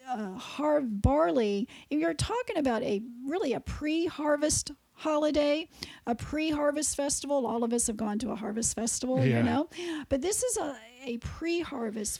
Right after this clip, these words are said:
Speaker 1: uh, festival. Um, the barley's planted in the winter, the roots grow deep, and it absorbs lots and lots of nutrients. And, um, when it's picked, um, and waved before God,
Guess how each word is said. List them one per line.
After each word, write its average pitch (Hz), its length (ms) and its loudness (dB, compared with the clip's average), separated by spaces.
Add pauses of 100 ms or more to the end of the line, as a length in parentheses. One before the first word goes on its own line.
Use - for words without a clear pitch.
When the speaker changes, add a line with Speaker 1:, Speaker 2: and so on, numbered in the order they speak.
(160)
Speaker 1:
uh, 214 280 -6
festival. 208 680 -4 (480)
Um, 233 280 0
the 240 100 2
barley's 320 480 2
planted 311 440 -2
in 285 120 0
the 285 80 0
winter, 214 480 -2
the 202 120 -4
roots 262 440 0
grow 214 260 0
deep, 254 560 0
and 196 160 0
it 196 160 -6
absorbs 226 720 -2 (160)
lots 320 500 0
and 254 140 4
lots 214 320 -4
of 214 100 -2
nutrients. 226 800 -2 (480)
And, 254 420 2 (140)
um, 226 380 0 (400)
when 302 240 2
it's 262 260 0 (120)
picked, - 680 0 (520)
um, 233 460 -4
and 254 260 2
waved 285 560 0
before 247 400 -2
God, 240 600 -2